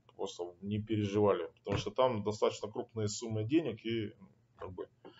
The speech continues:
э, есть опасения, что эти деньги могут не дойти и так далее. То есть я могу вам сказать, что этот человек достаточно порядочный, я его лично знаю, поэтому можете обращаться.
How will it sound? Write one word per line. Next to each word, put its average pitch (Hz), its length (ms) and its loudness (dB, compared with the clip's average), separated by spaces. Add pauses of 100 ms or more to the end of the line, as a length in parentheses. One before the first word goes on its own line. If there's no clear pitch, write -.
(420)
э, 101 440 0
есть 113 240 -2
опасения, 104 540 -2
что 85 520 -6 (120)
эти - 200 -8
деньги 107 260 2
могут 101 300 2
не 107 80 0
дойти 123 420 2
и 110 40 0
так 98 180 0
далее. 120 240 10
То 98 120 -2
есть - 200 -6
я 117 180 0
могу 104 280 0
вам 98 140 0
сказать, 104 260 2
что 104 120 0
этот 101 200 0
человек 147 380 2
достаточно 104 480 0
порядочный, 123 600 4
я 107 140 6
его 101 140 6
лично 101 280 -4
знаю, 135 380 0 (640)
поэтому 107 420 4
можете 110 400 2
обращаться. 92 640 -2